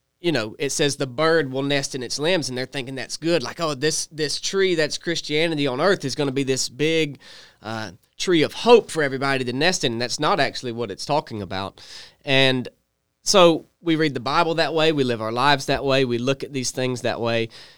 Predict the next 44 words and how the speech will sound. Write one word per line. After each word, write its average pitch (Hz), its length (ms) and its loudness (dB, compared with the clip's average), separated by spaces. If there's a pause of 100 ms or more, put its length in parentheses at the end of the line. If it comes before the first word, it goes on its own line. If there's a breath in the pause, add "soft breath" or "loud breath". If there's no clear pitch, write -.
(180 loud breath)
and 139 500 4 (840)
you're 160 160 0
put-, 196 320 0
we're 156 380 -2
putting 202 340 4
our 131 160 4
hope 185 500 2
or 143 240 4
our 120 360 2 (460 loud breath)
desire 139 600 4
in 127 100 2
the 123 100 -2
wrong 135 240 2
place. 151 220 0
We 160 120 0
know 180 280 6
that 170 220 2
the 135 80 0
world 151 340 2
is 123 140 -2
not 143 260 2
going 123 300 -4
to 117 60 -8
get 117 140 -2
any 110 180 -4
better, 113 380 0 (400 loud breath)
but 156 220 2
then 156 340 4
the 143 160 -2
question 180 380 2
that 147 100 6
I 139 40 6
would 131 140 4
ask, 185 380 4
like, 139 200 0 (120)
we 147 140 -6
talk 202 300 0
about 147 180 2
all 135 100 2
this 123 160 -2
stuff, 135 460 -2 (840 loud breath)
and 147 200 2
I 147 60 2
think 160 300 0